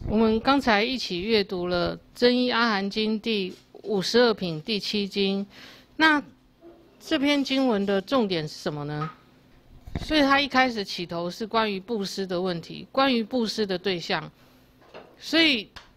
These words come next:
佛陀就是在这个经文里面，佛陀怎么回答呢？布施的对象应为何呢？所以这里佛陀是说啊，这个随你高兴啊，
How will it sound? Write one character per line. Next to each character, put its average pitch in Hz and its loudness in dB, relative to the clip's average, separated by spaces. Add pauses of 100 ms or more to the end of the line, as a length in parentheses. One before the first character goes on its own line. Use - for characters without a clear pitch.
(140)
佛 262 4
陀 262 -4 (580)
就 302 -2
是 294 -2
在 302 4
这 302 0
个 254 0
经 254 -2
文 233 0
里 180 -4
面， 220 -2
佛 196 -6
陀 190 -4
怎 185 -10
么 165 -6
回 175 -8
答 160 -4
呢？ 160 -6 (300)
布 285 0
施 269 -2
的 233 4
对 220 2
象 196 -2 (260)
应 247 2
为 185 0
何 170 -4
呢？ 175 -6 (1400)
所 302 -2
以 277 4
这 277 4
里 208 0
佛 208 0
陀 202 2
是 226 -2
说 208 4
啊， 151 2 (380)
这 277 0
个 233 6
随 226 4
你 233 0
高 233 4
兴 208 -2
啊， 151 -6